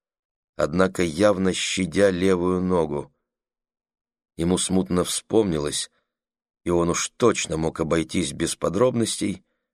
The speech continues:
как ковбой в бейсболке метнул в него стул.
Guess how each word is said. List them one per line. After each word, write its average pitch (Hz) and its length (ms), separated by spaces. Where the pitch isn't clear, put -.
как 95 180
ковбой 92 600
в 76 100
бейсболке 95 800
метнул 95 500
в 85 100
него 92 280
стул. 92 580